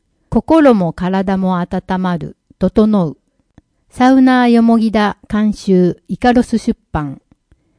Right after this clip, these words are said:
最新子連れ防災ブックten。全災害対応。富川真美、著、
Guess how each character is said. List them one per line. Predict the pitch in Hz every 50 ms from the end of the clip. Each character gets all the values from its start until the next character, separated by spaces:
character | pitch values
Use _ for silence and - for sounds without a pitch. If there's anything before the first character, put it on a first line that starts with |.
| _ _ _
最 | _ - 262 262 269
新 | 254 - - 254 254 247 240
子 | - 226
連 | 214 214 233 233
れ | 240 226
防 | 202 233 220 220
災 | - - 233 220 214 214
ブ | 196 208
ッ | 208 _ _
ク | - 160
ten。 | - - - 180 156 151 - _ _ _ _ _ _ _ _ _ _ _
全 | - 277 294 269 233
災 | - - 175 175 175 180
害 | 180 175 175 170
対 | - - 170 175 175 170 170
応。 | 170 165 165 165 165 - _ _ _ _ _ _ _ _ -
富 | - 220 254 285
川 | 277 - 233 185 175 156 151
真 | 160 180 190
美、 | 196 170 147 147 - _ _ _ _
著、 | - 214 208 196 -